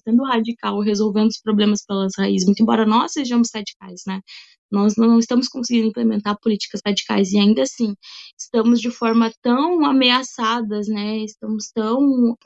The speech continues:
enfim, sujeitas a perder a nossa vida pelo simples fato de estarmos denunciando, de estarmos ocupando esse espaço, é, de destaque, de parlamento, de algum poder que ainda não é, é tão pequeno, né?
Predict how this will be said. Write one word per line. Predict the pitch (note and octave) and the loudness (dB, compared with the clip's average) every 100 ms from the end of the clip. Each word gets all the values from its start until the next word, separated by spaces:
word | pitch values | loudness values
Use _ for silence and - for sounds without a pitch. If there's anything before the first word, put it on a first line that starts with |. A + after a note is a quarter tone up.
| - | 2
enfim, | A3+ A#3 C#4 A#3+ | 4 4 4 4
sujeitas | - A#3+ G#3+ A3+ D4+ D#4 A#3 G3 - - | 4 2 4 4 4 0 -4 -4 -8 -18
a | - F#3+ G#3 A#3+ _ _ - | -8 -6 -6 -10 _ _ 0
perder | A3+ G#3 A3 D4 | 2 2 0 0
a | E4+ | 0
nossa | B3+ A#3+ A3+ | -2 -4 -8
vida | G3 A#3 A#3+ G#3+ G3 _ _ - | -6 -6 -4 -4 -4 _ _ -14
pelo | - G#3 | -6 -4
simples | G#3 A#3 A#3 - | 0 0 0 -4
fato | A3+ A3 | -4 -4
de | A3 A3 | -4 -4
estarmos | A3 G#3+ G#3+ A#3 | -4 -2 2 2
denunciando, | A3+ A3 A3 G#3 G3+ A#3+ A3 | 2 0 -2 -2 2 2 2
de | |
estarmos | G3+ - A3 A3 | 0 -2 2 4
ocupando | A3 - - A3 B3+ | 2 -4 -6 -2 -2
esse | A#3+ A3+ | -2 -6
espaço, | A#3 G3+ G3+ - - - - - - _ | -4 -2 -2 -2 -6 -10 -16 -14 -18 _
é, | F#3+ F#3+ F#3 F#3 | -2 2 2 2
de | F3 - | 0 -2
destaque, | - - G3+ A3+ A#3+ A3+ F#3 | -4 -2 0 2 0 -4 -14
de | - | -16
parlamento, | G3 F#3+ G3 G3 G#3+ G#3+ | -12 -8 -4 -4 -4 -4
de | G3 | -4
algum | F#3+ G3+ G#3+ - _ _ A3+ A3 G#3 | 0 2 2 0 _ _ 2 2 4
poder | A3+ G#3+ A3 A3+ | 2 4 2 2
que | A#3+ | -2
ainda | G#3+ G#3 G#3+ | -2 0 0
não | G#3 G#3+ | 0 0
é, | - | -4
é | - G3 | -4 -4
tão | - B3 | 0 0
pequeno, | C#4 - - A3+ C#4+ C#4+ | 0 -6 0 2 4 2
né? | A3 A3+ | 2 2